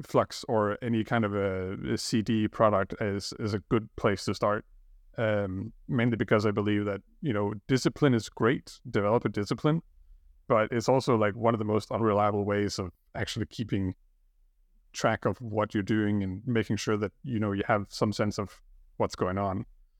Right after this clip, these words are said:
So deploying Flux as one of the first things, and then making sure that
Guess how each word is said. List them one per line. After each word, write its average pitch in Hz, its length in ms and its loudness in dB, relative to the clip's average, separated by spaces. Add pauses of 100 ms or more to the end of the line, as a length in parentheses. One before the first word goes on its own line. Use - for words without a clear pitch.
(120)
So 104 480 2 (140)
deploying 135 560 4
Flux - 500 0
as 113 180 0
one 110 140 0
of 107 60 2
the 104 40 0
first 113 240 0
things, 123 280 0
and 104 120 -2
then 110 120 2
making 107 220 0
sure 117 120 2
that 107 140 -4